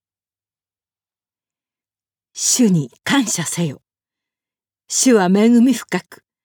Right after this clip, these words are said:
その慈しみは常しえに絶えることがない。イスラエルは言え、その慈しみは常しえに絶えることがないと。アロンの家は言え、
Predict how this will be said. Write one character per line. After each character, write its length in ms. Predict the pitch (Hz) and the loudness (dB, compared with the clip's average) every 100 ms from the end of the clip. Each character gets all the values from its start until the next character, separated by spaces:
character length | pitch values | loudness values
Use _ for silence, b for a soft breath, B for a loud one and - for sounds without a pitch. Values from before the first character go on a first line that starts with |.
| _ - | _ -8
そ 240 | - 196 | -2 0
の 120 | 180 185 | 2 2
慈 320 | - - 220 | -2 -4 -4
し 160 | - | 0
み 140 | 202 196 | 0 0
は 140 | 190 | 0
常 260 | - 262 262 | -4 -6 -4
し 240 | - 247 | -2 0
え 120 | 247 226 | 2 2
に 160 | 233 - | 0 0
絶 140 | 190 202 | 0 0
え 20 | |
る 100 | 196 | -2
こ 140 | 151 | -4
と 140 | - 156 | -4 -4
が 140 | 135 | -4
な 160 | 160 147 | -4 -6
い。 100 | - _ _ _ _ _ _ _ _ _ _ _ _ _ _ _ | -10 _ _ _ _ _ _ _ _ _ _ _ _ _ _ _
イ 120 | 208 | -2
ス 160 | 220 302 | 0 0
ラ 160 | 311 190 | 0 -2
エ 20 | |
ル 120 | 135 | -4
は 100 | 110 | -6
言 220 | 123 151 | -6 -6
え、 100 | 160 _ _ _ _ _ _ _ - | -6 _ _ _ _ _ _ _ -10
そ 220 | - 208 | -2 2
の 160 | 196 190 | 2 2
慈 320 | - - 233 | -2 -6 -4
し 160 | - | 2
み 140 | 220 226 | 2 2
は 120 | 220 - | 0 -2
常 260 | 277 285 | -2 -2
し 200 | - 277 | 0 2
え 100 | 285 | 2
に 120 | 254 | 0
絶 120 | - 240 | -2 -4
え 160 | 277 | -2
る 80 | 285 | -2
こ 140 | - | -2
と 160 | 160 180 | -2 0
が 100 | 165 | 0
な 140 | 180 | 0
い 120 | 214 - _ | -4 -8 _
と。 140 | - - _ _ _ _ _ _ _ _ _ _ _ _ _ | -20 -20 _ _ _ _ _ _ _ _ _ _ _ _ _
ア 200 | 160 196 | 0 2
ロ 100 | 226 | 2
ン 140 | 185 165 | 2 2
の 120 | 170 | 2
家 220 | 175 190 | 2 2
は 140 | 180 170 | 0 -2
言 220 | 175 | 0
え、 120 | 180 | 0